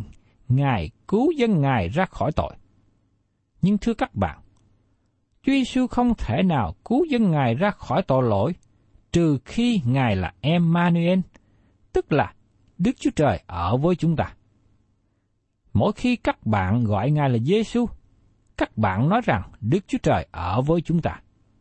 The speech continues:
Vì Chúa Giêsu là Đức Chúa Trời. Ngài là Đức Chúa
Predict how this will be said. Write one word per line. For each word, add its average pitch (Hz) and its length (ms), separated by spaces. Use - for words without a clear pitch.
Vì 95 160
Chúa - 160
Giêsu 226 480
là 117 400
Đức 120 140
Chúa 175 120
Trời. - 220
Ngài 147 400
là 143 100
Đức 190 200
Chúa 302 100